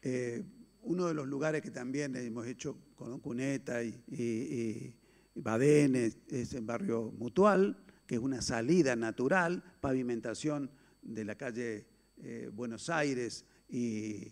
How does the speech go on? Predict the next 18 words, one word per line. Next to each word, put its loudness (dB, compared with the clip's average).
este, -6
y -10
La -2
Rioja. 0
Prácticamente 0
ahora 2
tenemos -2
una -2
salida. 2
Ustedes -4
saben -4
que -8
Unquillo -8
tiene -4
una -4
conformación -8
que -10
el, -14